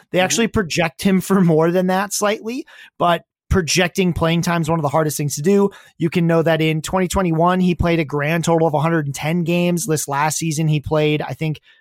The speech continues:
Speaker 1: about ninety-two games across three levels. The batting average is obviously good. He stole eight bases in those games. So, you know, that's something to think about. But Wander Franco, again, very, very difficult guy to project.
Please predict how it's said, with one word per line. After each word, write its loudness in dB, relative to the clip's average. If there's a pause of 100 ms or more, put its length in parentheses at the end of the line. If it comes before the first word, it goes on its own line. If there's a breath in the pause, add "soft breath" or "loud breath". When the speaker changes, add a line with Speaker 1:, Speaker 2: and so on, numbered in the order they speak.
(140 soft breath)
Speaker 1:
about -2
ninety-two -2
games 2
across -2
three 0
levels. 0 (420 soft breath)
The -16
batting 0
average 0
is -4
obviously 0
good. 2 (240 soft breath)
He 0
stole 2
eight -2
bases 0
in 2
those 0
games. -4 (320 soft breath)
So, 2 (160)
you 2
know, 2
that's -2
something 0
to 0
think -2
about. 0
But 0 (340)
Wander -2
Franco, 0
again, -4
very, 0
very 4
difficult 0
guy 2
to -4
project. -2